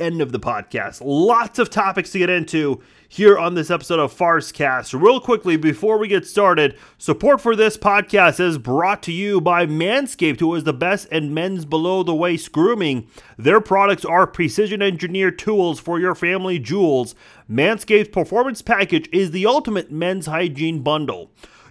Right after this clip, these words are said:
Join over four million men worldwide who trust Manscaped with this exclusive offer for you, twenty percent off and free shipping worldwide with the code Farzine twenty at manscaped dot com. If my math is correct, that's more than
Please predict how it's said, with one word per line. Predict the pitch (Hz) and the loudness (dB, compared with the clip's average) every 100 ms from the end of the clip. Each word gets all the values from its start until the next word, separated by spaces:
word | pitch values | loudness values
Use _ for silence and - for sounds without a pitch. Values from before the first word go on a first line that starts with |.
| 117 | 0
Join | 147 247 269 226 | 2 4 2 0
over | 202 214 196 | 4 6 6
four | - 233 254 | 2 2 2
million | 233 220 214 196 | 2 0 0 0
men | 190 190 175 | 0 2 0
worldwide | 190 165 180 175 | 0 0 0 0
who | 160 | -2
trust | 117 175 185 | -2 -4 -4
Manscaped | 160 139 123 139 139 | -6 -6 -2 0 0
with | 127 127 104 | 0 -2 0
this | 165 196 | -4 -4
exclusive | 180 - - 196 175 165 - | -6 -8 -6 -4 -2 -4 -6
offer | 160 160 170 | -6 -4 -6
for | 156 143 139 | -6 -4 -2
you, | 117 147 220 160 127 _ _ - | -2 -2 0 0 0 _ _ -8
twenty | 143 208 | -2 0
percent | 254 247 226 190 | -2 -2 -2 2
off | 175 - | 2 0
and | 156 196 226 | -4 -2 -4
free | 233 190 | -6 -4
shipping | 214 190 196 | -2 -2 -2
worldwide | 165 208 220 185 175 139 123 117 _ _ _ | 2 2 2 0 0 0 -2 -6 _ _ _
with | 123 233 - | 2 2 0
the | 233 | -4
code | 196 185 165 | 0 0 -2
Farzine | 185 190 208 185 202 175 | -4 -2 -2 -2 -6 -6
twenty | 185 190 - 151 151 | -6 -6 -4 -6 -4
at | - - 131 | -2 -2 -4
manscaped | 147 160 196 - 180 175 156 | -6 -4 -4 -4 -2 -2 -2
dot | 175 143 - | -2 -2 -4
com. | 175 151 107 101 _ | -2 -2 -4 -10 _
If | 117 - | -12 -8
my | |
math | 123 160 240 247 | -2 0 0 -4
is | - | -10
correct, | - 180 165 131 _ _ - _ | -4 -2 -2 -4 _ _ -20 _
that's | 202 220 175 | -2 -2 -2
more | 196 185 | -2 0
than | 143 | -2